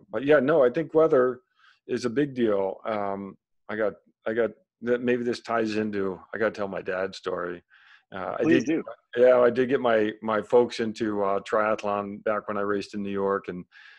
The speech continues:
Speaker 1: uh, we were doing the Hempstead Triathlon. My dad's not a great swimmer. He's never really liked, liked swimming. We had a laugh about it tonight 'cause I was, it came up in our phone conversation. And, um, he, he doesn't like putting his face in the water, so he's not,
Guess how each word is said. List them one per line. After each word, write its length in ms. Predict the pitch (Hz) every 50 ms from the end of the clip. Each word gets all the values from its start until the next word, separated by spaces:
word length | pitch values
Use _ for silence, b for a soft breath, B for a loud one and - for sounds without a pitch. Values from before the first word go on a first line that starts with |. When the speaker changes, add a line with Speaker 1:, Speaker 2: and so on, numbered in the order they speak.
| B B -
Speaker 1:
uh, 300 | - 95 95 95 92 92 92 -
we 100 | - 113
were 80 | 110
doing 220 | 107 110 110 107 101
the 80 | 95
Hempstead 480 | 98 107 107 - - - 107 104 98 - _ _ -
Triathlon. 380 | - 101 98 101 101 - 101 104
My 100 | 104 101
dad's 320 | 101 143 151 143 120 110
not 160 | 117 117 110 104
a 60 | 98
great 260 | 92 110 104 101 -
swimmer. 380 | - - 104 104 98 92 87 87
He's 80 | 82 - 117
never 240 | 127 131 123 120 110
really 240 | 113 110 110 104
liked, 320 | 101 104 101 101 98 95 _ _ b b b b b b b b b b b b -
liked 240 | 120 120 123 120 -
swimming. 560 | - - 117 113 110 110 113 113 104 107 117 -
We 100 | 123 135
had 120 | 127 107
a 40 | 104
laugh 260 | 104 104 107 - -
about 220 | 98 104 95 92 92
it 80 | 92
tonight 260 | - - 107 107 107 101
'cause 120 | - -
I 80 | 98 92
was, 120 | 92 - - _ -
it 120 | 110 107 -
came 240 | - 110 104 98 104
up 140 | 107 104 -
in 80 | - 95
our 240 | 90 87 90 90 - _ _
phone 240 | - 117 117 110 104
conversation. 680 | - 95 92 92 92 - - 90 87 87 - 87 87
And, 680 | 87 85 _ _ _ _ _ _ _ _ _ _ - 110
um, 460 | 101 92 90 92 90 90 - - - _ _ _ _ -
he, 80 | 113 120 -
he 100 | 117 120
doesn't 380 | 113 131 135 127 127 147 123 123
like 240 | 117 120 117 -
putting 240 | - 123 117 113 110
his 160 | 107 90 -
face 320 | - - 117 123 120 - 143
in 60 | 131
the 60 | 127 120
water, 480 | 120 120 117 117 120 120 120 117 117 b b b b b b b b b
so 180 | - 110 104
he's 180 | 101 101 92 -
not, 340 | 107 98 98 98 101 -